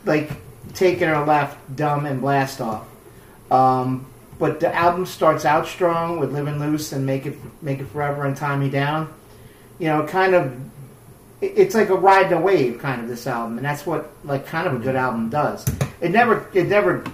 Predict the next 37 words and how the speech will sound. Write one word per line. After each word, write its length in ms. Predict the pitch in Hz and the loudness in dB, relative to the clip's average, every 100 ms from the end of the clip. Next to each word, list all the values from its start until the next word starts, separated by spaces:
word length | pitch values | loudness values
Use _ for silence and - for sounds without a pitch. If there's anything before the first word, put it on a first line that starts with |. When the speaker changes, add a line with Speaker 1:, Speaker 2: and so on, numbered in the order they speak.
| - | -4
Speaker 1:
makes 280 | 160 156 135 | -4 -4 -8
you 60 | |
crash. 640 | - 208 190 135 139 - - | 0 4 6 4 0 -8 -8
It 100 | - | -6
never 220 | 143 160 156 | -2 -2 -2
is 100 | 143 | -4
like, 160 | 123 - | -4 0
"Oh, 120 | 143 | 0
God, 280 | 143 151 117 | 4 2 2
this 140 | 117 | -6
sucks." 460 | - 185 147 - - - - - - - - - - - - | 0 2 2 -4 -16 -20 -20 -20 -20 -20 -20 -20 -20 -18 -4
But 340 | 165 147 - - | 2 4 2 -4
it 200 | 160 - | -4 -4
just 280 | 185 156 - | -4 -4 -2
kinda, 360 | 165 151 143 - - - - 175 - 147 | -2 0 -2 -6 -16 -20 -18 -16 -12 -6
you 120 | 147 | 0
ride 360 | 147 196 175 110 | 4 6 6 2
it. 120 | 101 - - - - - | -6 -14 -20 -20 -16 -4
Like, 160 | 139 135 | -2 0
there, 300 | 156 147 - | -2 -2 -2
there 160 | 147 | -2
are 80 | 143 | -2
highs 340 | 143 156 156 135 | 2 2 2 2
Speaker 2:
Yeah. 60 | |
Speaker 1:
and 80 | 139 | 0
lows, 360 | 170 143 113 110 | 2 2 0 -6
but 160 | 143 151 | -8 -4
there's 320 | 147 143 127 | -2 -2 -2
never, 540 | 139 135 139 131 127 - - - - - - | -2 0 0 -2 -4 -10 -20 -20 -20 -18 -8
there's 180 | 135 | -6
never 260 | 156 151 135 | -4 -2 -2
a 40 | 117 | -4
flat. 520 | - 156 147 120 - | -8 -4 -2 -2 -6
There's 160 | 127 123 | -10 -6
never 320 | 143 135 127 | -4 -4 -4
a 60 | 117 | -6
crash. 480 | - 147 123 - | -6 -4 -4 -8